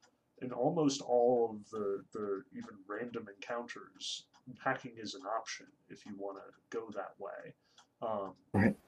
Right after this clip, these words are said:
Speaker 1: which I think is actually kinda telling about his character. Like,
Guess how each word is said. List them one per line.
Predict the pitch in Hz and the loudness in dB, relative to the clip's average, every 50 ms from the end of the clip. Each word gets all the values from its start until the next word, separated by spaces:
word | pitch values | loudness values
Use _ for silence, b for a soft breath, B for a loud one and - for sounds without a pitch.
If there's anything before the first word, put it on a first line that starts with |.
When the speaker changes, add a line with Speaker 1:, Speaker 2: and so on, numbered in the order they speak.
| _ _ _ - | _ _ _ -2
Speaker 1:
which | 143 160 - | 0 4 6
I | 185 147 | 4 4
think | - - 226 233 - | 4 2 -2 -2 -2
is | 170 127 131 | -2 0 2
actually | 139 139 139 - - 135 117 | 2 2 0 0 -2 -2 -4
kinda | - - 143 123 - - | -2 -4 -4 -4 -4 -6
telling | - - 135 139 143 127 113 107 | -6 -2 0 0 0 -2 -2 -6
about | 101 92 101 104 - - | -4 -4 -4 -4 -4 -8
his | 95 92 - | -10 -12 -12
character. | - - - 165 170 - - - - - - - - _ - | -6 -4 -2 0 0 -2 -4 -8 -14 -18 -18 -18 -20 _ -10
Like, | - 101 98 - | -8 -6 -6 -6